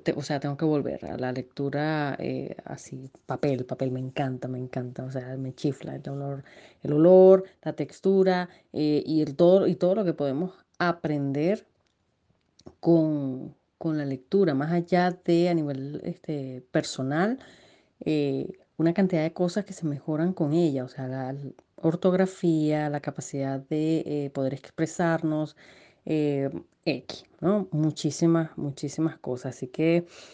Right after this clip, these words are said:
este, estoy ahí unida con, contigo a nivel de la, el amor y la pasión por la lectura.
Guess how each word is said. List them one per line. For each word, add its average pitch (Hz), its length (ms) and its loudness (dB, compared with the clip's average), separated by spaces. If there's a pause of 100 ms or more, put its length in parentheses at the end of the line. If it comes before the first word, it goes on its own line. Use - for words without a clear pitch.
(180)
este, 135 1000 -4
estoy 147 380 0
ahí 170 300 6
unida 165 340 4
con, 156 420 -2 (140)
contigo 170 640 0
a 175 80 -2
nivel 143 340 -2
de 160 280 -2
la, 156 260 -2
el 147 180 -2
amor 151 260 2
y 214 60 4
la 160 100 2
pasión 143 260 -4
por 147 100 -8
la 143 60 -2
lectura. - 460 -6